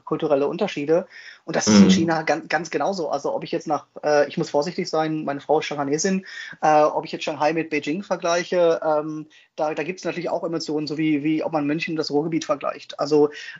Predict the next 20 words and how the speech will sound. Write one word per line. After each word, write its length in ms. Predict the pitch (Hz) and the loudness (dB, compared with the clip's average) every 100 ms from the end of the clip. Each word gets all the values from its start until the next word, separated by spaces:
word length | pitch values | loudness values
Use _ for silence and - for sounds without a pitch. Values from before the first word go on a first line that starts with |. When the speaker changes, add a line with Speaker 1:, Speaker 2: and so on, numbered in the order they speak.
| _ | _
Speaker 1:
ähm, 220 | 151 151 | 0 2
Speaker 2:
Mhm. 440 | 101 101 95 95 - - | 4 6 6 2 -6 -12
Speaker 1:
ich, 240 | 196 - | -14 -12
ich, 280 | 208 - 180 | -12 -8 -8
ich 100 | - | 2
glaube, 360 | 190 185 214 - | 6 8 6 4
China 300 | - 202 208 | 2 -2 0
als 160 | 175 - | -2 0
gesamtheitlichen 640 | 151 165 185 170 170 160 | 0 2 0 -2 -2 0
Markt 320 | 139 147 190 | 2 0 0
oder 180 | 160 165 | 2 4
Land 240 | 147 147 196 | 4 2 -2
zu 80 | |
betrachten, 440 | 180 - 156 - 170 | -6 -4 -4 -4 -8
das 120 | 156 | -8
macht 200 | 170 - | -10 -6
einfach 260 | 147 151 147 | -6 -6 -4
keinen 240 | 156 147 | -4 0
Sinn. 260 | 143 151 151 | 0 0 -2
Und, 360 | 143 147 - | -6 -8 -10